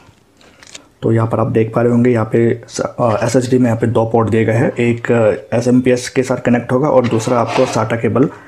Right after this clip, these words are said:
के साथ कनेक्ट करके आपको motherboard के साथ connect करना है।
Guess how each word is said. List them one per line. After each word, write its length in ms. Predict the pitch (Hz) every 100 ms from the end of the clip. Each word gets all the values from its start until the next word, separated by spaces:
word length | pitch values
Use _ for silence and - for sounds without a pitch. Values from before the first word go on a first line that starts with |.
| - -
के 100 | 110
साथ 120 | 123
कनेक्ट 300 | - 127 123
करके 200 | 113 127
आपको 220 | 120 123
motherboard 440 | 113 113 110 110
के 80 | -
साथ 120 | 113
connect 280 | 113 117 113
करना 200 | 120 117
है। 220 | 120 165